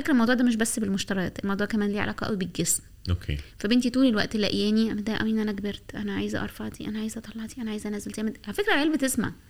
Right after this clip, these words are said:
Speaker 1: من ستة لاتناشر هي بتحاول تعرف فين مقاييس الجمال، هو بيحاول يعرف فين، في إيه هي الرجولة.
Speaker 2: أوكي.
Speaker 1: فأنا عمالة أقول، آه، متضايقة قوي إن أنا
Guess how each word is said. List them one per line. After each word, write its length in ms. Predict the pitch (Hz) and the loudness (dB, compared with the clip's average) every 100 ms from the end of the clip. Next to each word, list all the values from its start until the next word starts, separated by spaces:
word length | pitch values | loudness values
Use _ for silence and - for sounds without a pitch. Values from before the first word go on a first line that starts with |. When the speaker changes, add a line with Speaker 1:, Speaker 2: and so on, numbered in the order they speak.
| - - - - | -20 -16 -14 2
Speaker 1:
من 100 | 214 | 4
ستة 260 | 349 - 415 | 4 4 4
لاتناشر 380 | 311 254 247 | 6 4 4
هي 80 | 254 | 4
بتحاول 260 | 240 262 262 | 4 2 4
تعرف 220 | 269 269 | 4 4
فين 160 | 277 269 | 6 6
مقاييس 340 | 254 233 226 | 6 2 2
الجمال، 340 | 208 202 180 | 0 0 0
هو 200 | 175 240 | 4 4
بيحاول 300 | 220 233 262 | 4 2 2
يعرف 240 | 254 247 247 | 4 2 2
فين، 300 | 262 262 - | 4 4 4
في 200 | - - - | -6 -6 2
إيه 100 | 277 | 6
هي 200 | 285 285 | 8 8
الرجولة. 440 | 240 226 214 165 - - | 6 6 4 4 -2 -4
Speaker 2:
أوكي. 300 | 95 87 76 - - - - | 0 2 0 -4 -18 -18 0
Speaker 1:
فأنا 320 | 254 240 262 | 4 6 6
عمالة 280 | 233 233 233 | 4 2 2
أقول، 340 | 240 247 240 | 2 2 2
آه، 300 | 190 185 180 | 2 2 0
متضايقة 380 | 190 185 180 202 | 0 -2 -2 -2
قوي 380 | 196 190 175 180 | -2 -4 -4 -2
إن 120 | 180 | -2
أنا 260 | 196 190 | -2 -4